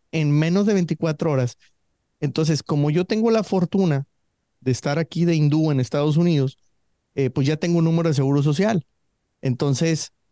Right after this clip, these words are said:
con ese número de seguro social, te metes a la página del I R S y como yo estoy como representante, por así decirlo, de la empresa, aunque también obviamente ustedes son socios,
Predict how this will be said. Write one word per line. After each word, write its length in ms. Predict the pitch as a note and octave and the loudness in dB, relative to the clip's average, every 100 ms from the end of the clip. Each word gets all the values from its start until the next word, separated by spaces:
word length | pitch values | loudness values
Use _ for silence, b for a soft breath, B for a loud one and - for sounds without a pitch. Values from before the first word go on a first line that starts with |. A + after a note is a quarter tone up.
| _ _ | _ _
con 160 | - C#3+ | -4 -2
ese 160 | D#3 G3 | 0 2
número 240 | G#3 G#3+ | 4 2
de 60 | G#3 | 2
seguro 180 | G#3 | 2
social, 420 | G#3 G3+ G#3 F#3+ - _ - | 2 2 0 -2 -4 _ -4
te 100 | D3+ | 0
metes 380 | C#3+ D3+ F#3 | 0 -2 -2
a 60 | F3+ | 0
la 140 | E3 | -2
página 320 | D3+ D#3 F#3 F#3 | -2 -2 0 2
del 100 | F3 | 2
I 160 | E3+ | 2
R 260 | F3 E3+ D3+ | 2 2 0
S 180 | D#3 - _ _ | -4 -12 _ _
y 80 | C#3+ | -4
como 260 | - C3 C3+ | -2 0 0
yo 100 | D3+ | 0
estoy 160 | - | -2
como 220 | F#3 G3 F#3+ | -2 0 0
representante, 680 | F#3 E3+ D#3+ D3 D#3+ E3 | 0 0 -2 -2 -2 -2
por 160 | E3 D#3+ | -2 -2
así 140 | C3+ | 0
decirlo, 220 | D3+ D#3+ F3 | 2 2 2
de 40 | |
la 40 | D#3+ | 0
empresa, 280 | D3+ D#3 | -2 -2
aunque 200 | C3+ A#2+ | -2 -2
también 300 | - A2+ A#2 | -2 0 2
obviamente 440 | C#3 C#3 C#3 C#3+ B2 | 2 2 0 0 -2
ustedes 240 | A2 C3 | -2 0
son 120 | D3+ | 0
socios, 360 | D3+ E3+ D3+ D3+ | 0 0 0 -2